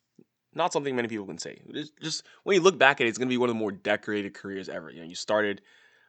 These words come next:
as a player, you, you know, won the World Series, you were an All-Star, and now you become a G M. And who knows for how many years he's gonna do this. That's a, that's a, he's literally done it all in the game. If you think about it, you've done it all. So, that's great.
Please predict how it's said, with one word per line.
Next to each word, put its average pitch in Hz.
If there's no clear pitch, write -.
as 104
a 104
player, 104
you, 95
you 76
know, 90
won 101
the 107
World 104
Series, 98
you 95
were 101
an -
All-Star, 98
and 92
now 101
you 98
become 98
a 90
G 101
M. 107
And 95
who 117
knows 110
for -
how 120
many 120
years 95
he's -
gonna 92
do 90
this. 90
That's 123
a, 110
that's 170
a, 113
he's 127
literally 151
done 120
it 113
all 98
in 95
the 95
game. 95
If 113
you 110
think 117
about 87
it, 82
you've 92
done 104
it 104
all. 98
So, -
that's 107
great. 80